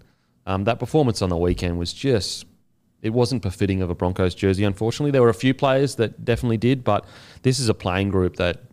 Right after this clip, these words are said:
just doesn't wanna play for each other anymore, unfortunately. Um, whether it's for each other or whether it's for the coaching staff,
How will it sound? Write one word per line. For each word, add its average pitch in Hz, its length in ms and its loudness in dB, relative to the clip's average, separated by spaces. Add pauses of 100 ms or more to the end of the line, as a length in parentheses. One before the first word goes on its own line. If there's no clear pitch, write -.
(140)
just 95 260 -6
doesn't 92 280 0
wanna 90 180 -2
play 104 300 -2
for 110 160 -6
each 101 120 -8
other 92 220 0
anymore, 85 400 -4
unfortunately. 113 680 -4 (420)
Um, 95 400 0
whether 120 220 2
it's 117 120 -6
for 120 160 2
each 107 140 -4
other 127 200 2
or 120 100 6
whether 110 180 2
it's 104 80 -6
for - 100 -10
the 101 80 -4
coaching 113 340 0
staff, 120 340 0